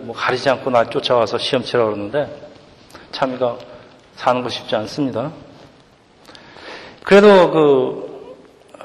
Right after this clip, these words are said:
바쁜 일을 멈추고 나의 지친 영혼과 육체가 잠시라도 쉬면서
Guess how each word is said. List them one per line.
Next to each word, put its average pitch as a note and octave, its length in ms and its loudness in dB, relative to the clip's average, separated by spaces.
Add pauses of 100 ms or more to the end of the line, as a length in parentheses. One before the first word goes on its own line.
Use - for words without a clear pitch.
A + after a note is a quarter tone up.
바쁜 - 340 2
일을 F#3+ 240 6
멈추고 D#3 1040 2
나의 C#3+ 320 4
지친 G#3+ 440 4
영혼과 D3+ 1000 4
육체가 C#3+ 720 -2 (440)
잠시라도 - 580 0
쉬면서 B2+ 680 -4